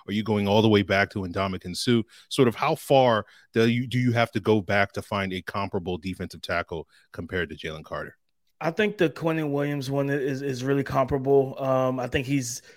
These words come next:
Speaker 2: course, Cor-, I think Carter's a much more explosive athlete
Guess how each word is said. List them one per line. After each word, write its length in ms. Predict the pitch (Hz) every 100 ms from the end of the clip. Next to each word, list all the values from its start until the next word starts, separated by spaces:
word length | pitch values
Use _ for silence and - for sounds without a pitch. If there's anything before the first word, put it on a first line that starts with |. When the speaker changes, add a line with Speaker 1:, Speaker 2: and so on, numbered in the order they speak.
| _ -
Speaker 2:
course, 180 | - -
Cor-, 340 | - 160 -
I 60 | 147
think 220 | 156 135
Carter's 420 | - 151 147 123
a 60 | 127
much 240 | 135 131
more 100 | 147
explosive 540 | 120 - 143 143 131 123
athlete 520 | 131 - 160 165